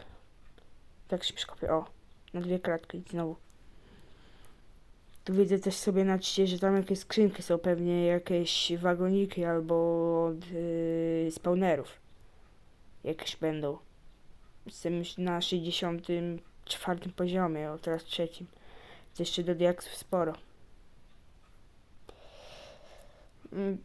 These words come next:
tak. Ja sobie też gram trochę poza nagrywkami, więc wiecie. Bo i tak już zaraz ten film też się pewnie skończy, bo nie ma, nie ma co za bardzo,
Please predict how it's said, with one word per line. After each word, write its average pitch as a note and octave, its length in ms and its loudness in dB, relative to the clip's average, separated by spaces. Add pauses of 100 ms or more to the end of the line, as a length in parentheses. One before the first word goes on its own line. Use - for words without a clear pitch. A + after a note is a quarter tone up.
tak. - 280 -14 (760)
Ja F#3+ 280 6
sobie F#3+ 240 4
też G3 220 4
gram G3 280 6
trochę F#3+ 260 2
poza F#3+ 300 4
nagrywkami, D#3+ 760 2
więc D#3 240 -2
wiecie. E3+ 340 4 (720)
Bo D3+ 160 4
i D#3 100 2
tak F#3 200 0
już E3+ 180 0
zaraz F3 360 2
ten F3 220 2
film F3 240 0
też F#3+ 220 4
się E3 120 2
pewnie D3+ 300 -2
skończy, C#3 460 -2
bo D3 300 0 (1400)
nie D#3+ 120 2
ma, F3+ 140 4 (360)
nie F#3 80 4
ma F3+ 120 4
co F3+ 160 -4
za F#3+ 120 2
bardzo, F3 300 2